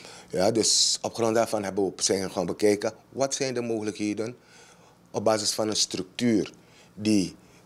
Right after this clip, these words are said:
eh, de autoriteit moet hebben en hoe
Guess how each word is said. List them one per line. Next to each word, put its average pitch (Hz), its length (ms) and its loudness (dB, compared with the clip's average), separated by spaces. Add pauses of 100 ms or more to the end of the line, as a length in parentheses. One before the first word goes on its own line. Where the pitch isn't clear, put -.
(240)
eh, 92 240 4 (200)
de 110 100 0
autoriteit 98 800 0 (520)
moet 95 260 0
hebben 101 320 0 (560)
en 92 380 -2 (440)
hoe 131 300 4